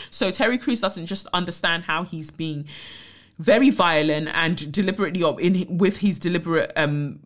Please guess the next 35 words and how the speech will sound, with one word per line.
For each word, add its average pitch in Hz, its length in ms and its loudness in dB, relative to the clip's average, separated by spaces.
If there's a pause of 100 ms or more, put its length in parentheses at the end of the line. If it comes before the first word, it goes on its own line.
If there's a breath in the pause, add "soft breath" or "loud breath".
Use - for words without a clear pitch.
(140)
manner 170 480 0
of 147 160 0
being 156 240 -2
ob-, 147 180 -8 (120)
obtuse. 151 580 -4
Like, 143 380 -2
that's 170 300 0
what 156 220 -4
his 139 180 -8
words 156 260 0
are 139 60 -6
doing. 131 440 -8 (280)
And 254 100 2
then 277 80 2
when 339 100 2
people 339 220 -4
try 269 140 0
to 240 120 -4
explain 202 360 -2
it 151 80 -6
to - 100 -6
him, 180 140 -4
like, 165 180 -2
"Oh, 220 540 2 (180)
you, 196 160 0
you're 190 560 0
kinda 208 260 2
wrong 185 300 2
on 160 80 -4
that 151 200 -4
one," 143 340 -4 (180)
he 175 80 -12
came 180 220 0
back 170 260 -2
with, 160 300 -2